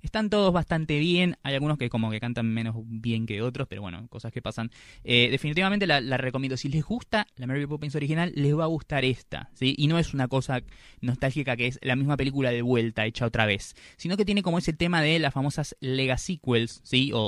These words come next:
o, o secuelas que como que celebran el legado de las películas anteriores, como por ejemplo Creed dos con Rocky cuatro, o, eh, Star Wars Episodio siete con Star Wars Episodio cuatro, eh, es, ese tipo de, de películas como que rescatan el estilo y la, el, el, el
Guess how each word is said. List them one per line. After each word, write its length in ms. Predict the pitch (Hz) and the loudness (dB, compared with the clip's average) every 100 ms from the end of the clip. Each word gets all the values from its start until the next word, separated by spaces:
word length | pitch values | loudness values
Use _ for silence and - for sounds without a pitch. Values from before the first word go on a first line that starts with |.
| - | -2
o, 240 | 110 - | -6 -6
o 60 | 120 | -6
secuelas 560 | - 123 143 147 147 | -6 -4 0 2 2
que 160 | - 120 | 0 -4
como 160 | 123 | -4
que 80 | 113 | -6
celebran 540 | - 135 135 143 143 131 | -4 -4 0 0 0 0
el 120 | 120 | 0
legado 220 | 120 123 | -2 0
de 80 | 117 | 0
las 80 | 110 | -2
películas 340 | 117 120 113 | -4 -4 -2
anteriores, 720 | 139 139 135 147 143 139 160 - - - | -4 -4 -2 0 2 2 -2 -6 -20 -12
como 160 | - 113 | -4 0
por 100 | 117 | 2
ejemplo 380 | 127 131 131 - _ _ | 0 2 0 0 _ _
Creed 220 | - 143 127 | 0 0 2
dos 380 | 135 135 139 - _ _ | 4 6 4 -4 _ _
con 320 | 113 110 110 | -2 -2 -2
Rocky 240 | 120 117 | -2 0
cuatro, 640 | 120 151 156 143 139 131 - - - | 2 4 4 4 2 2 -2 -12 -8
o, 440 | - 120 117 117 | 0 2 4 4
eh, 380 | 113 113 110 110 - | 6 8 8 4 0
Star 260 | 110 - 123 | -4 0 2
Wars 400 | 127 123 123 120 | 4 4 4 2
Episodio 320 | 117 127 123 | -2 -4 -4
siete 480 | 120 143 135 135 131 | 0 2 2 2 2
con 320 | - 127 127 | 2 2 4
Star 220 | 120 - | 0 -4
Wars 180 | 110 113 | -6 -6
Episodio 260 | - 131 123 | -6 -2 4
cuatro, 640 | 156 151 139 131 127 123 - - - | 8 8 8 6 6 4 0 -16 -12
eh, 320 | - 113 110 113 | -4 0 0 0
es, 160 | 127 | -4
ese 200 | - 143 | -4 -4
tipo 200 | 143 156 | -4 0
de, 140 | 151 143 | 2 2
de 100 | 135 | 0
películas 320 | 143 160 151 | 0 0 0
como 200 | - 127 | 0 -2
que 80 | 127 | -2
rescatan 520 | 127 120 160 160 156 | -4 -2 -2 0 0
el 100 | 135 | -2
estilo 520 | 127 - 170 175 185 | -4 -6 -4 0 0
y 180 | 165 131 | 2 0
la, 100 | 117 | 0
el, 240 | 117 117 120 | -2 -4 -4
el, 360 | 113 117 117 - | -4 -4 -6 -4
el 400 | 113 110 110 | -4 -4 -6